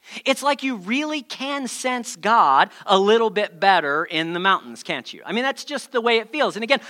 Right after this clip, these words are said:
I've heard people say that so many times since I moved to Calgary. They'll say, "You know, I don't go to church, but I connect with God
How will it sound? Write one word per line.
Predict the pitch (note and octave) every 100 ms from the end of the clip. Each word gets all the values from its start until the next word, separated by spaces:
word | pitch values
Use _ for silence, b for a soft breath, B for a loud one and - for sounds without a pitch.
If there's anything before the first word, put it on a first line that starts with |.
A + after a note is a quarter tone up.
| B
I've | - D4+
heard | B3 C4+
people | B3+ B3 A#3+
say | A3+ B3
that | A#3 A#3 -
so | - A#3 B3
many | A#3+ B3 B3
times | F#3+ A3 G#3 C3 - B -
since | - F#3+ G3
I | F#3+
moved | F3+ F3 E3
to | - F3
Calgary. | - G#3 G#3+ C#3+ B2
They'll | C#3+
say, | C#3 E3
"You | D3+
know, | G#3 G#3+ B B
I | E3+
don't | A3+
go | A3 A3
to | G#3
church, | - A3 G#3
but | F3
I | F3
connect | F#3+ F3 G3 -
with | G3+ -
God | D#3+ C#3+ C#3